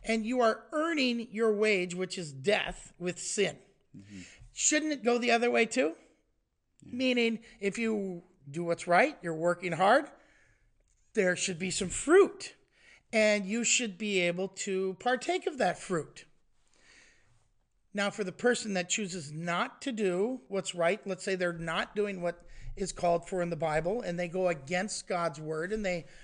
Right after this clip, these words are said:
Speaker 1: wanna do their own thing, not save money, let's say, and they decide, "I'm going to take a loan out, and I'm gonna, I'm gonna buy a car that's forty thousand dollars." But they're really not buying it, they're taking a loan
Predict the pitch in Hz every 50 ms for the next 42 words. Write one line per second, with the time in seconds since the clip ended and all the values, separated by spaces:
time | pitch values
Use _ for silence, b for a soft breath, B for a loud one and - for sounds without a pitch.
0 | B B - 202 214 214 208 175 190 202 196 202 190 180 180 185 185 170 - 226
1 | 208 175 147 117 117 151 185 185 196 202 - - - - - 220 196 196 190 190
2 | - - 196 196 190 185 170 156 147 147 143 143 139 - - - 120 107 - -
3 | _ B B B B B B B 175 170 170 175 175 165 170 160 - - 170 165
4 | 170 165 160 170 165 170 185 202 202 185 202 196 190 - 185 175 - 180 180 175
5 | - 175 175 180 190 196 202 208 208 196 165 151 151 156 170 - 170 160 156 165
6 | 175 175 170 185 175 175 170 165 - b b b b b b b b b 165 170
7 | 202 208 190 156 196 196 190 190 185 - - - 233 226 208 185 165 139 123 135
8 | 156 165 156 - - - 220 202 208 202 202 180 - - 185 180 180 185 185 151
9 | 196 196 190 190 190 196 202 202 196 175 135 - - - - - - - _ _
10 | _ _ _ _ _ _ _ _ _ _ _ _ _ - 147 139 151 156 190 180
11 | 180 - 190 180 185 214 220 208 196 185 180 185 185 185 - 160 165 165 170 175
12 | 175 165 160 156 156 - 160 156 143 - - 185 170 - 160 147 143 165 175 190
13 | 196 196 196 185 156